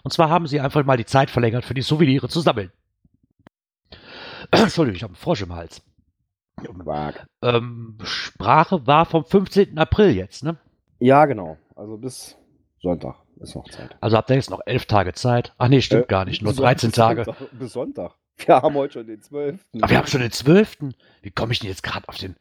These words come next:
Speaker 1: Äh, ich weiß, äh, Gott.
Speaker 2: Alles
Speaker 1: Bin
Speaker 2: gut.
Speaker 1: durcheinander, genau. Hab doch noch drei Tage Zeit.
Speaker 2: Alles
Speaker 1: So.
Speaker 2: gut. Genau.
Speaker 1: Ich habe auch schon einige gelesen, die haben das halt ohne Probleme direkt schon, ähm, alles Souvenire.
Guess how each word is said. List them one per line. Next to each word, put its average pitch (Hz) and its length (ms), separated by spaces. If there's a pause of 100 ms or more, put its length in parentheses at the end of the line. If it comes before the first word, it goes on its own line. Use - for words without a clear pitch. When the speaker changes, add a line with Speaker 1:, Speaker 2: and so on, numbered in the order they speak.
(1300)
Speaker 1:
Äh, 127 160
ich - 160
weiß, 78 320
äh, 78 340
Gott. - 300 (840)
Speaker 2:
Alles 127 180
Speaker 1:
Bin 131 80
Speaker 2:
gut. - 60
Speaker 1:
durcheinander, 123 360
genau. 110 340
Hab - 120
doch - 80
noch 101 100
drei 113 260
Tage 85 300
Zeit. 85 340 (260)
Speaker 2:
Alles 90 180
Speaker 1:
So. 107 180
Speaker 2:
gut. 80 160 (480)
Genau. 101 340 (1500)
Speaker 1:
Ich 117 120
habe 143 120
auch 127 120
schon 117 140
einige 127 320
gelesen, 127 280
die 101 100
haben 127 140
das 107 120
halt 101 300
ohne 139 240
Probleme 131 400
direkt 127 240
schon, 127 420
ähm, 117 320 (800)
alles 110 240
Souvenire. 110 580